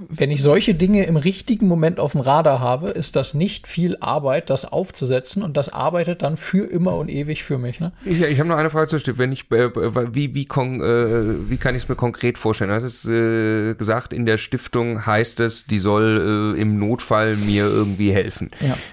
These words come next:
Speaker 2: Äh, kann ich da auch reinschreiben, die soll mir jedes Jahr x tausend Euro überweisen?
Speaker 3: Ähm, g-, genau, ich würd's aber nicht so festlegen,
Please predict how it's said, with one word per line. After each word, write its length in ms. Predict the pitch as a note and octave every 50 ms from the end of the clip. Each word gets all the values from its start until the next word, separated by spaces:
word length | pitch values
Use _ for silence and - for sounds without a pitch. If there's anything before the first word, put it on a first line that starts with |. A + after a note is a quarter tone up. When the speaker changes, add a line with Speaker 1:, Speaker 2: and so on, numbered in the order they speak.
| - - - A#2
Speaker 2:
Äh, 220 | A2+ A#2+ B2 B2+
kann 240 | A#2+ - A#2+ A#2 B2+
ich 140 | C3+ A#2 -
da 160 | C3+ A#2+ B2
auch 180 | B2 A#2 - -
reinschreiben, 880 | A2 A2+ B2 B2+ - - - A#2+ A#2 A#2 A#2+ A#2 A#2 B2 B2 A#2+ G#2+
die 240 | - A#2+ A#2 A#2 A2+
soll 480 | A2+ B2 A2+ G#2 G#2+ G#2+ A2 A#2 A#2 A2+
mir 380 | A2 A2 A2+ A2+ A2+ A2 A2
jedes 480 | A2 G2+ G#2 G#2 A2 G#2+ A#2 A2+ - -
Jahr 320 | G#2 G2 G2+ G#2 G#2 -
x 200 | A2+ - - -
tausend 360 | - G#2+ G2 G2+ G2 G2+ G2
Euro 260 | - - G2 F2+ G2+ F#2+
überweisen? 500 | - F2 F2 F2+ E2+ E2 E2+ - - - - - - - - - - - - - - _ - - - -
Speaker 3:
Ähm, 680 | D3 C#3 C3+ C3+ C3+ C3 B2+ C3 B2+ B2+ B2 - - - - - _ -
g-, 180 | - - C#3 - _ _ -
genau, 220 | - C#3+ C#3+ D3
ich 120 | D3 - -
würd's 140 | C#3+ -
aber 140 | - C3+ C#3
nicht 180 | C#3 D3 - -
so 100 | - C3+
festlegen, 600 | - D#3 E3+ - - - - F3+ G3+ A#3+ C4+